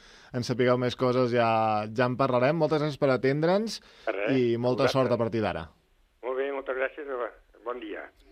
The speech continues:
Speaker 1: Bé, Juanjo, l'Antonio deixa clar això, que la voluntat principal, abans de plantejar-se qualsevol cosa, és que l'Associació de Veïns i Propietaris no pot desaparèixer.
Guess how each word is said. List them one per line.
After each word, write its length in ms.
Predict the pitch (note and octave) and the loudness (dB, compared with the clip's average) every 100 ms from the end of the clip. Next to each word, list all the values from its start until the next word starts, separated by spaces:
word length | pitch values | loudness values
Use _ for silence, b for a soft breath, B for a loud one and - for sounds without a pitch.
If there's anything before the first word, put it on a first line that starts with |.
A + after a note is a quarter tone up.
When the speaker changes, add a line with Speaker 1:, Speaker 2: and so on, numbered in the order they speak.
| - F4+ - _ _ b b b b b b _ | -20 -20 -20 _ _ b b b b b b _
Speaker 1:
Bé, 140 | A2+ G2+ | -6 -4
Juanjo, 400 | G#2+ G2+ G2+ F#2+ | -4 -6 -2 -2
l'Antonio 1000 | F2+ F#2 G2 G2+ G#2 G2 F#2+ F#2+ F#2+ F#2 | -2 -4 -4 -2 -4 -4 -4 -4 -6 -6
deixa 240 | G#2 A2 | -6 -6
clar 240 | A2+ G#2+ A2 | -2 -2 -2
això, 240 | - G#2 | -2 -4
que 100 | G2+ | -2
la 140 | G2 F#2+ | -4 -4
voluntat 460 | G2 G#2 G2+ A2+ G2+ | -4 -6 -2 -4 -2
principal, 480 | A#2+ A#2 G#2+ B2 | -6 -4 0 2
abans 180 | A#2 A#2+ | 2 0
de 80 | A#2 | -2
plantejar-se 420 | A#2+ A2 A2+ A#2 | -2 -2 -2 -2
qualsevol 420 | A#2 A2+ A#2 A#2+ | -4 -2 0 0
cosa, 180 | A#2 B2 | 0 -2
és 80 | C3 | -2
que 100 | B2+ | -2
l'Associació 480 | A2+ - A2+ A2 C3 | -4 -4 -8 -2 0
de 80 | B2 | 0
Veïns 200 | A#2+ A#2 | -2 -4
i 40 | |
Propietaris 420 | A2+ A2 A#2 A#2+ | -4 -2 -2 -2
no 200 | B2+ C3 | 0 0
pot 140 | A#2+ G2 | 0 -2
desaparèixer. 460 | G2 E2+ - - | -4 -8 -14 -16